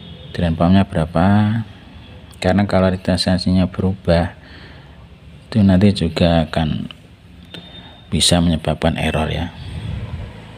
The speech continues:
Misalnya tadi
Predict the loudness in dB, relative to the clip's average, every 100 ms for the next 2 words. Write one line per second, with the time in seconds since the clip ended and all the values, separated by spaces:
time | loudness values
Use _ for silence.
0 | -18 -16 -16 -18 -20 -20 -20 -20 -20 -20
1 | -20 -14 -2 -2 2 4 4 2 -2 0
2 | 2 2